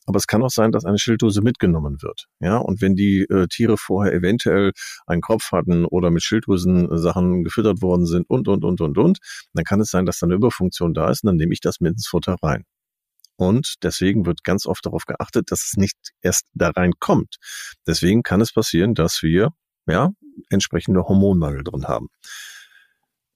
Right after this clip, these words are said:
Innereien wie Leber oder Niere enthalten kaum Jod. Also, ohne eine gezielte Supplementierung ist die Ration jodarm bis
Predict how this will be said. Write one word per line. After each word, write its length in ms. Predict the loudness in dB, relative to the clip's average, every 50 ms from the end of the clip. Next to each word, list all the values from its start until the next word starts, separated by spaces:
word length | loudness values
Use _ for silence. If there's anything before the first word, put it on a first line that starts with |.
| _ _ _ _ 2
Innereien 400 | 4 4 6 4 4 4 4 2
wie 80 | 2 2
Leber 340 | 2 4 2 2 4 2 2
oder 160 | 2 4 2
Niere 440 | 2 2 2 4 4 4 2 2 -2 -6 -4 0
enthalten 480 | 2 2 2 2 2 2 2 0 -2
kaum 360 | -4 -2 0 2 4 4 4 4
Jod. 440 | 2 0 -2 -4 -8 -12 -16 -18 _ _ _ _ _ _ _ _ _ _ _ _ _
Also, 340 | -2 -2 -2 -2 -2 -6 -10 _ _ -20 -20 -20 -20 -20 -20 _ _ _ _ _
ohne 260 | 2 4 4 4 4
eine 180 | 4 2 2 2
gezielte 540 | 0 0 0 0 0 0 0 2 2 0 2
Supplementierung 920 | 0 -2 0 2 2 2 2 2 0 0 2 2 4 4 4 2 0 -2
ist 220 | -4 -6 -4 -2 2
die 180 | 2 2 2 2
Ration 560 | 0 0 0 0 0 0 0 2 2 0 -2 -2
jodarm 800 | -2 -2 0 2 4 4 4 2 0 -2 -4 -2 -2 0 0 2
bis 320 | 2 0 0 -2 -4 -6